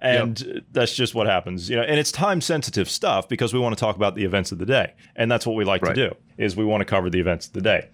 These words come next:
Speaker 1: And today, I suppose we're going to talk about the high prices of energy.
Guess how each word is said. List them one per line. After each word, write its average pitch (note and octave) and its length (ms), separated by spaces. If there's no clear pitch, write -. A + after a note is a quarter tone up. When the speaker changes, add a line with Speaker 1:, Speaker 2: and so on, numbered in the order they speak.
Speaker 1:
And A2+ 140
today, A#2 560
I A#2 120
suppose B2+ 500
we're B2+ 80
going A2+ 220
to - 80
talk G2+ 240
about F#2 480
the A#2 360
high A#2 260
prices A#2+ 680
of C#3+ 480
energy. F3+ 720